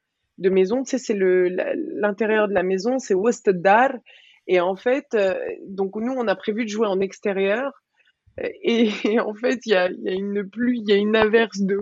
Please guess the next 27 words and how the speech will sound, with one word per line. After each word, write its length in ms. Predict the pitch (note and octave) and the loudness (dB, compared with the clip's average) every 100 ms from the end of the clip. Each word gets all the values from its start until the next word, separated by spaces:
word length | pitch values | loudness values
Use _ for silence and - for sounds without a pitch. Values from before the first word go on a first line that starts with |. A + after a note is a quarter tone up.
| G3+ | -6
fous 260 | - C#4 | -4 -4
furieux 420 | A#3 B3 A3+ A3+ A3 | -2 2 4 4 0
qui 200 | - G#3 | -6 -2
s'abat. 460 | - G3 G3 A3 - _ - _ _ | 2 4 4 2 -6 _ -20 _ _
Nous, 180 | A3+ B3+ | -4 -2
on 340 | C4 G#3 G#3 G3 - | -2 -2 -2 -4 -2
fait 120 | A#3 G3 | -2 -2
Hammamet 360 | B3 A#3 A3+ A3+ | -2 -2 -2 -4
Tunis. 420 | - A#3 A#3+ A#3+ | -6 -4 -2 -2
Donc, 160 | F#3+ F#3 - | -4 -6 -8
moi, 260 | F3+ F3 A3 | -6 -2 -2
je 100 | - | -2
suis 200 | - F3+ | -2 0
en, 340 | D#3+ D3+ D#3 _ _ _ _ | 0 -2 -6 _ _ _ _
je 100 | - | -10
suis, 80 | - E3+ | -6 -4
je 60 | E3+ | -2
suis 100 | - | 0
en 100 | F#3+ | 0
voiture, 720 | F3+ G#3 G#3 - A#3 A3+ G3+ | 2 2 0 -2 2 2 0
les 260 | - F#3 F3+ | 0 2 2
autres 160 | G#3+ - | 0 -4
sont 160 | G#3 | -2
en, 460 | F3+ E3 D#3+ E3 C#3 | 0 0 0 -2 -4
sont 200 | F#3 - | -6 -4
en 140 | F#3 | -2
bus. 400 | F#3 F#3 A#3+ A#3+ | -2 0 -2 -2